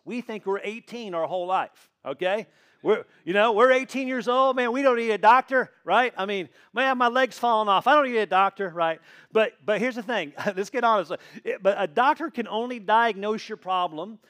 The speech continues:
and fix your problem if you visit the doctor. And if you obey what the doctor says that you need to do, right? I mean, you know, I, we may refuse to go to the doctor, but we, maybe we finally give in to the doctor.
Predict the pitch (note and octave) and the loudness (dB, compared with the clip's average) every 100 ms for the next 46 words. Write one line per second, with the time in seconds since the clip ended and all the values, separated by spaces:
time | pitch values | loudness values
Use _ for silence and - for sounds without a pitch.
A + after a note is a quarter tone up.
0 | _ - F#3 F#3+ F3+ - - C4+ - - | _ -8 -6 -6 -8 -16 -10 -8 -8 -8
1 | A3 - E3 D3+ E3+ G#3+ F#3 - F#3 F3+ | -8 -2 0 0 -2 -8 -8 -10 -12 -6
2 | D#3 G#3+ G#3+ A3+ G3+ A3 A3 - B2+ E2 | -2 -2 -2 -8 -2 -2 -2 -6 -16 -18
3 | _ _ _ - A#3+ D4 A#3+ G3+ G#3+ _ | _ _ _ -4 0 0 0 -6 -14 _
4 | _ - F#3 G3+ A#3 A3 F3 C3+ A3 C4 | _ -10 -8 -10 -8 -6 -6 -4 -2 -2
5 | C#4+ C#4+ F#3+ G3+ G3 F#3+ D#3+ F#3+ A3+ A#3+ | -2 -6 -6 -6 -6 -10 -4 0 0 0
6 | - C4+ B3 - - G3+ F3 F3+ F#3 - | -8 -10 -10 -12 -6 -4 -2 -6 -10 -16
7 | E3+ E3 F3 F3+ - _ - D3+ D3+ C3 | -16 -12 -10 -12 -14 _ -18 -16 -14 -14
8 | F2+ _ _ - B2+ F#3+ A3 _ _ _ | -16 _ _ -10 -6 -6 -8 _ _ _
9 | _ _ _ _ _ C3 D#3 E3 - _ | _ _ _ _ _ -12 -10 -10 -14 _
10 | _ _ _ _ F#3+ F#3+ C3+ - _ _ | _ _ _ _ -8 -6 -6 -8 _ _
11 | _ - C3+ D3+ F3 E3+ D3 - G#3 E3+ | _ -14 -12 -10 -8 -8 -8 -12 -10 -6
12 | G#3 F3+ G3 F#3+ E3+ C#3+ C#3 C#3+ D#3+ D3 | -4 0 0 0 -6 -10 -10 -10 -10 -10
13 | C#3 D3+ C3 C#3 G#3 G3+ F#3 F3 F3+ F3 | -6 -6 -6 -6 -6 -6 -10 -6 -4 -4
14 | F#3 F3+ | -6 -12